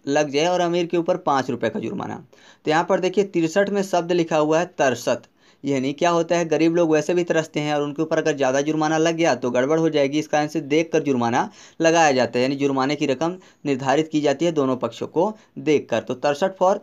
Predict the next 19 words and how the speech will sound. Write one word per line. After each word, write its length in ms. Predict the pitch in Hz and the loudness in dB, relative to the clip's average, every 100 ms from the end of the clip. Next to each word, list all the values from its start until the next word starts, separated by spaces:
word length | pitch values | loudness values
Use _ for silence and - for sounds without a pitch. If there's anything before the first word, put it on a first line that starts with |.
| _ | _
तिरसठ, 340 | 208 202 170 | 0 0 -4
तो 100 | 160 | 0
आप 160 | 165 156 | 0 2
ऐसे 180 | 156 143 | 0 2
याद 200 | 127 143 | 2 0
रखिएगा 360 | 160 165 170 165 | 0 0 2 0
धारा 220 | 147 143 | 0 0
तिरसठ 300 | 143 135 151 | 0 -4 -2
में 100 | 156 | -4
किस 180 | 135 139 | -6 -4
चीज़ 160 | 165 156 | -4 0
का 100 | 160 | 0
वर्णन 260 | 151 143 | 2 0
है, 200 | 151 208 - - - | -2 -4 -6 -20 -4
जो 120 | 147 | -2
कि 140 | 160 160 | 0 -2
तरस 320 | 143 139 147 | 0 0 0
रहे 140 | 147 | -2
हैं 100 | 156 | -2